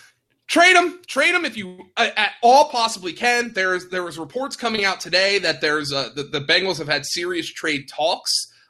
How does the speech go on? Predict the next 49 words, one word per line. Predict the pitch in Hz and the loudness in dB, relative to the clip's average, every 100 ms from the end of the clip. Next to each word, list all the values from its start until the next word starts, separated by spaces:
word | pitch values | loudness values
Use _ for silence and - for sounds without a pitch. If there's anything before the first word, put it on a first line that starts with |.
| - | 0
Uh, | 156 151 | 0 2
I | 175 | 0
don't | 214 | 2
know | 202 196 | 4 4
if | 185 | 2
that | 175 - | 0 0
changes. | 196 180 202 226 240 220 - | -2 0 -2 -4 -6 -8 -4
Uh, | 160 - | -2 0
I | 170 | 0
don't | 180 | 2
know | 180 175 | 2 2
if | |
Zach | 139 160 170 - | 0 0 0 -2
Taylor | 175 170 175 | 0 0 0
and | 160 | 2
A | 170 | 2
J | 165 156 | 2 -2
Green | 156 165 | -2 0
got | 160 139 | 0 -2
copacetic | - 170 139 - 151 165 - | -4 -8 -6 0 0 0 0
here, | 190 190 - _ _ | 0 0 -4 _ _
uh, | 147 143 143 | 2 4 4
got | 143 151 156 | 4 2 2
understanding | 160 147 - 160 165 170 | -2 -2 2 2 2 0
of | 165 | -2
each | 165 170 | -2 0
other | 165 170 160 | 2 2 2
after, | 156 151 156 147 143 _ _ | 2 0 0 -2 -2 _ _
um, | 139 135 135 - | 2 2 0 -4
after | 147 143 151 | -2 0 2
that, | 147 135 - | 2 0 0
that | 160 139 | -2 -2
show | - 165 151 165 | -2 2 2 2
two | 180 156 | -4 -8
weeks | 160 - | -6 -6
ago. | 160 165 160 - _ | -2 0 -2 -6 _
But | 156 | 2
A | 208 | 2
J, | 247 247 247 196 | 4 2 2 -2
A | 226 | 0
J | 240 | 0
Green | 233 214 202 | 0 -4 -4
comes | 190 180 | -2 -4
up | 185 | 0
coming | 190 190 185 | 0 4 4
off | 180 | 2
a | 180 | 2
good | 160 160 | -2 0
game. | 147 151 143 143 | 2 2 2 -4